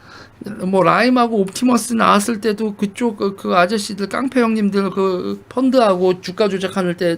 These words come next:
데에서도 나왔었는데 그거 덮느냐고 허겁지겁들 했었지? 이거 재밌어지네. 그쪽 라인에서 들어간 애가 아닌가라는 생각이 드는구나.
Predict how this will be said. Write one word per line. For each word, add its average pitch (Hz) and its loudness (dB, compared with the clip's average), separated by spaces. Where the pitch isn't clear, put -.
데에서도 160 -4
나왔었는데 165 -2
그거 202 0
덮느냐고 214 2
허겁지겁들 254 0
했었지? 339 -2
이거 254 4
재밌어지네. 156 4
그쪽 320 4
라인에서 240 6
들어간 233 4
애가 208 4
아닌가라는 247 6
생각이 254 2
드는구나. 202 2